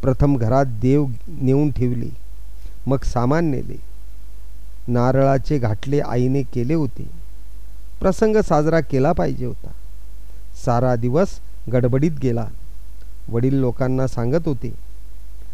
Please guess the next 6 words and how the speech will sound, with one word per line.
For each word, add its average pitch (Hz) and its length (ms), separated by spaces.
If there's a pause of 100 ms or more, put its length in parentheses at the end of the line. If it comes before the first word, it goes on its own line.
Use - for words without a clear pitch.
(220)
"तात्पुरते 170 560
बांधले 143 320
आहे, 110 280 (720)
पुढे 143 220
मोठे 143 320
बांधू." 135 360